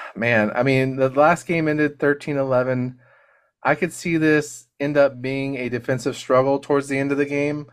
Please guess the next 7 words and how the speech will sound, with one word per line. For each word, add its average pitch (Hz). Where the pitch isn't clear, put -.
and, 117
and 113
be 123
something 123
simple 120
as, 110
like, 107